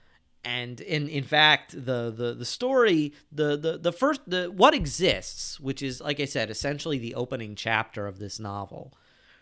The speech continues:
revolves around an older Gondorian and a younger Gondorian who are having this philosophical discussion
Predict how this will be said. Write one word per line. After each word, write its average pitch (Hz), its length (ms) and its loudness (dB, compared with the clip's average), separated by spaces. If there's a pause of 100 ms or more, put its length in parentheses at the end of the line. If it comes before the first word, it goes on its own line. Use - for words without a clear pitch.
(140)
revolves 170 520 2
around 131 720 0 (840)
an 110 160 -8
older 170 380 2
Gondorian 117 1040 0 (260)
and 113 100 -8
a 117 40 -6
younger 127 380 0
Gondorian 98 760 -8
who 104 80 -12
are 113 60 -8
having 123 340 -2
this 113 160 -8
philosophical 135 920 -2
discussion - 720 -6